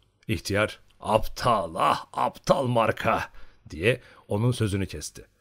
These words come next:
"Olmaz ki. İnsan çaldığı atı satarken cimrilik edemez ki. Ama sizler bir atın nasıl çalındığını görmemişsinizdir bile. Niye susuyorsun?" "Ne diyebilirim ki dayı?"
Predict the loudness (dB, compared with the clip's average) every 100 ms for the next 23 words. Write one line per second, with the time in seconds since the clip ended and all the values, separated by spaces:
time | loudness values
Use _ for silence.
0 | _ _ _ -4 0 4 2 2 -10 -12
1 | _ -20 -14 -2 0 2 2 2 4 4
2 | 4 2 2 0 -2 2 2 2 0 0
3 | 2 2 2 0 0 0 0 -2 -4 -6
4 | _ _ _ _ -14 -4 -2 -2 -6 -6
5 | 0 4 4 4 -2 -2 -4 0 0 0
6 | 0 0 0 0 2 6 6 4 0 -2
7 | -2 -2 -2 -2 -2 -4 -6 _ _ -2
8 | 2 2 2 2 0 2 0 -2 _ _
9 | -10 0 4 6 8 8 6 4 4 4
10 | 6 4